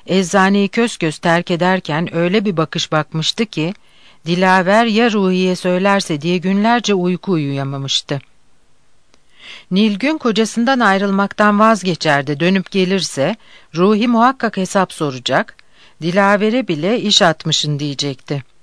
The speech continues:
Nilgün altta kalmazdı. "Asıl o bana asıldı. Utanmadan altın alıp gelmiş, inanmıyorsan git Müfit'e sor."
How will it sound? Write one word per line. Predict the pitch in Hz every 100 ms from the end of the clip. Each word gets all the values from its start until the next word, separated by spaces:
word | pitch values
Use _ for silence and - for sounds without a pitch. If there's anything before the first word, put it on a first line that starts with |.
| _ _ 160
Nilgün | 165 165 240
altta | 247 208 - 202
kalmazdı. | 202 190 185 185 165 123 139 - _ _ - -
"Asıl | 160 170 302
o | 240 226
bana | 208 160 135
asıldı. | - 170 139 147 135 _ _ _ -
Utanmadan | 170 - 208 202 175 202 247
altın | 190 196 226 196
alıp | 165 156 -
gelmiş, | 160 156 185 214
inanmıyorsan | 180 185 196 214 240 262 254 202
git | 202 190
Müfit'e | 185 202 208 190
sor." | 175 143